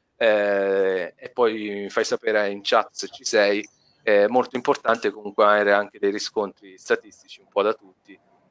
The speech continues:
per capire come funzio-, eh, come, eh, impostare l'operatività che varia, quindi qui si può fare anche, che ne so, se vi piace la martingala, eh, che a me non fa impazzire, però potete farla. Ad esempio, non lo so, vi volete mettere sul dax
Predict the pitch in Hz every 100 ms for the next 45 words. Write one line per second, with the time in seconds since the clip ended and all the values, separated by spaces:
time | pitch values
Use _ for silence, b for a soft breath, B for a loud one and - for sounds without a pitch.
0 | _ 104 - 107 98 98 - 110 101 95
1 | - _ 101 - 95 101 92 - 101 95
2 | 95 - 98 90 87 87 85 - 107 -
3 | - 117 107 101 - 107 - 135 127 107
4 | - - 110 - _ _ _ _ 123 104
5 | 87 85 _ 120 107 101 - 131 - -
6 | _ 117 120 127 _ 123 104 123 113 113
7 | 92 - 113 139 139 139 123 120 - 110
8 | 110 107 87 90 - _ _ _ _ _
9 | 113 104 101 85 _ _ _ 104 98 120
10 | 104 95 123 113 - 98 - 117 90 92
11 | 107 _ _ _ - 147 147 117 117 110
12 | - 127 90 87 - _ _ _ _ _
13 | - 113 151 139 135 123 113 123 139 135
14 | 135 117 117 123 135 139 - 117 113 123
15 | 123 139 110 - - 147